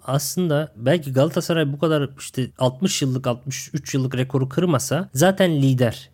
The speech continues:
ligde. Yani Galatasaray çok marjinal oynadığı için ikinci sırada kalmış bir durumda Fenerbahçe.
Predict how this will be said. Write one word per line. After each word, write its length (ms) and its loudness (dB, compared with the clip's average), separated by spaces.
ligde. 300 -6
Yani 280 -4
Galatasaray 520 2
çok 180 -4
marjinal 580 2
oynadığı 260 2
için 320 -2
ikinci 300 0
sırada 320 0
kalmış 400 -4
bir 100 -6
durumda 400 -2
Fenerbahçe. 640 -6